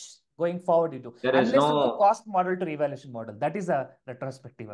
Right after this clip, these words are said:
Speaker 2: No
Speaker 1: effect.
Speaker 2: point crying over spilt milk. So let past be the past is what the concept
Speaker 1: Ah,
Speaker 2: is.
Speaker 1: yes. They made
Speaker 2: Yeah.
Speaker 1: it as accounting estimate. I mean, it's a, in a way true, but yeah, that's a different, uh, angle altogether.
Speaker 2: So friends, as you can see, whatever we discuss is all extempore. We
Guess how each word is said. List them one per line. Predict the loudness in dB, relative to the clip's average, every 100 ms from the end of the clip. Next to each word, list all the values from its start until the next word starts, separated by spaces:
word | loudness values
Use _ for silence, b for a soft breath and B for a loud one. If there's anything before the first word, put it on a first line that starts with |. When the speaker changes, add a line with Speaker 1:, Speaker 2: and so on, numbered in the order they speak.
| -2
Speaker 2:
No | -2
Speaker 1:
effect. | 2
Speaker 2:
point | 0 0 0
crying | 2 2 4
over | 2 2
spilt | -2 -10 -10 -10
milk. | -12 -6
So | 0
let | 2 0 2
past | 2 2 0
be | -2
the | -2
past | 0 -2 -2
is | -6
what | -4 -4
the | -8 -18 _ -4
concept | -2 -2 -6 -8
Speaker 1:
Ah, |
Speaker 2:
is. | -12
Speaker 1:
yes. | -16 _ _ _
They | -4 -2
made | 0 -4
Speaker 2:
Yeah. | -2
Speaker 1:
it |
as | -2 0
accounting | -2 -2 -2 -8
estimate. | -10 -8 -8 -8 -12
I |
mean, | -14 -12
it's | -6
a, | -6
in | 0
a | 0
way | 0 -4 -8
true, | -8
but | 0 0
yeah, | -2 -6
that's | -8 -10
a |
different, | -12 -14 -14 -14 -14
uh, | -16 -16 -16
angle | -16 -16 -18
altogether. | -20 -20 -20 _ -4
Speaker 2:
So |
friends, | 0 2 4 4
as | 6
you | 6
can | 4 2 2
see, | 2 4 4
whatever | 4 4 4 2
we | 4 0
discuss | -2 -4 -4 -4 -2
is | 0
all | 2 2
extempore. | -2 -6 -4 -4 0 2 2
We | 0 -4 -6